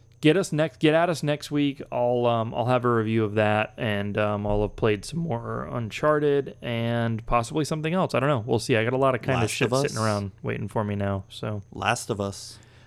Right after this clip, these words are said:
Speaker 1: Last of Us is something that I'm really kinda itching to play. And honestly, Matt, I'm debating shelving Uncharted temporarily to play that. Um, that may, that
Speaker 2: No.
Speaker 1: might be what happens. I don't know.
Speaker 2: I mean, Uncharted games aren't that long anyway, so.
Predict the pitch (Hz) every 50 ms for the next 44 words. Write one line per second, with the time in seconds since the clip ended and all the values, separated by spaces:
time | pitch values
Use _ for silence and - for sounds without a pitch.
0 | - - - 127 131 151 165 156 - 170 147 165 170 165 - - - - 147 131
1 | 127 131 131 131 131 131 131 120 117 131 131 127 127 131 127 120 117 117 113 117
2 | 117 110 107 107 107 107 104 104 113 120 - - 131 131 139 139 143 139 135 135
3 | - 135 131 123 107 - 123 120 - - 127 123 117 113 113 - - 139 139 139
4 | 143 139 135 - - - - - - - - - - - 151 160 165 156 180 196
5 | 170 - 170 160 165 156 151 139 127 123 107 131 135 143 143 139 127 113 - -
6 | 143 135 135 127 139 127 123 120 113 113 - 120 120 117 113 101 120 107 95 -
7 | 107 104 104 101 101 101 98 101 - - - 107 101 98 101 95 95 107 - -
8 | - 117 101 98 104 113 123 139 131 120 117 120 - - 127 123 127 123 127 127
9 | 120 113 113 107 104 98 101 104 101 98 - 113 98 98 95 - - 107 104 101
10 | 101 101 101 98 - - - - - - - 143 147 156 147 147 143 131 - 185
11 | 220 233 185 - 120 113 110 104 113 113 117 113 110 104 107 113 113 113 117 117
12 | 113 110 107 110 135 147 120 98 92 98 104 117 - - 107 92 92 92 92